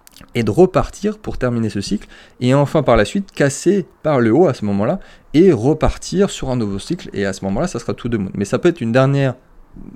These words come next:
normalement par rapport à, au pattern qui, qui est en train de se mettre en place, une dernière opportunité si effectivement ça descend dans ce sens-là. J'ai une, j'ai une préférence de, de par mes analyses personnelles que ça prenne ce scénario, euh, descendant.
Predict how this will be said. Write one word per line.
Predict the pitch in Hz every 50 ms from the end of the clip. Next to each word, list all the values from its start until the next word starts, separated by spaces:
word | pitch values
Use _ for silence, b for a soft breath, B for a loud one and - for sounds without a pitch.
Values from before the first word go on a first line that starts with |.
| - - - - -
normalement | 104 98 95 95 101 110 107 95
par | - 98 92
rapport | 95 - 113 107
à, | 95 82
au | - -
pattern | 98 - 95 98 - 127 107 98
qui, | 101 - - 104 110
qui | 120 - -
est | 110 101
en | 95
train | - -
de | 95
se | - -
mettre | 98 101 117 104
en | 107
place, | 147 170 - B B B B B B
une | - 113 107 104
dernière | 117 110 110 117 - -
opportunité | - - 117 104 - 104 98 98 95 151 156
si | - - -
effectivement | 107 - - - - - 123 147
ça | 143 - - 98
descend | 98 - - - 151 147 B B B B B B B
dans | - 110 120 117
ce | 113 - - 117
sens-là. | - - 113 - - - - 113
J'ai | - 113 113
une, | 117 120 117 - -
j'ai | 120 117 139
une | 139 -
préférence | - - 143 139 - 147 143 143 135 120 - - - - - - - 92 85 -
de, | 110 101 98 95 90 90 - 82 82 - - - - - - -
de | 82 - - 104
par | 95 - 120 120 117
mes | 107 98 95 101
analyses | 101 104 107 104 104 101
personnelles | - - - - - 104 123 151 180 165 - B B B B B B -
que | 120
ça | 113 - - 104
prenne | - - - 156 156 151
ce | - 120
scénario, | - - 123 107 101 101 113 120 143 160 170 B B B B B B -
euh, | 107 104 101 98 98 98 95 95 95
descendant. | 101 131 143 - - 135 131 123 113 -